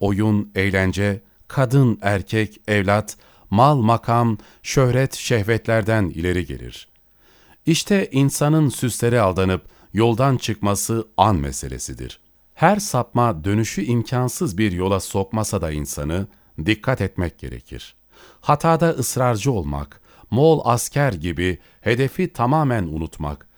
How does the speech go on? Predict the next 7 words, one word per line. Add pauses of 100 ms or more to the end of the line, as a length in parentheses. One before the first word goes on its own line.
(280)
durum
değerlendirmesi
dediğimiz
muhasebe
yapmamak (420)
dönüşü
imkansızlaştırır.